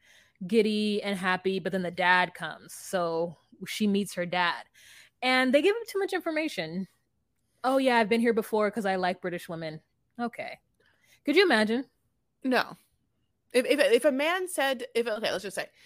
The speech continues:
Speaker 2: if a white, a white man, I mean, when a Amer-, white Amer-, American, like, you know, s-, just blonde, blue-eyed, um, Irish-looking American, you know, from the lineage, told my
Speaker 1: Yeah.
Speaker 2: dad,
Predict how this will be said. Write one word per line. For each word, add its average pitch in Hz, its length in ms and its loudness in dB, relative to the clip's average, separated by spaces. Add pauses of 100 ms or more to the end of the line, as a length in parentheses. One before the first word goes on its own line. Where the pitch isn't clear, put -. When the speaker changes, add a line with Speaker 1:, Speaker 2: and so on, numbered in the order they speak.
(240)
Speaker 2:
if 320 320 -2
a 254 100 -2
white, 311 400 -2 (460)
a 240 80 -2
white 240 640 -4
man, 220 640 -4 (120)
I 190 60 -4
mean, 202 180 0
when 202 80 0
a 185 40 2
Amer-, 233 260 2
white 247 180 2
Amer-, 233 220 0
American, 208 440 0
like, 165 200 -4
you 175 100 -10
know, 156 60 -6
s-, - 200 -12 (180)
just 185 280 -10
blonde, 190 420 0
blue-eyed, 185 680 0 (360)
um, 196 140 -10 (240)
Irish-looking 214 600 0
American, 185 600 -4
you 175 80 -6
know, 165 80 -4
from 165 160 -10
the 160 60 -10
lineage, 165 440 -6
told 220 280 -4
my 226 160 -2
Speaker 1:
Yeah. 160 260 4
Speaker 2:
dad, 160 80 -6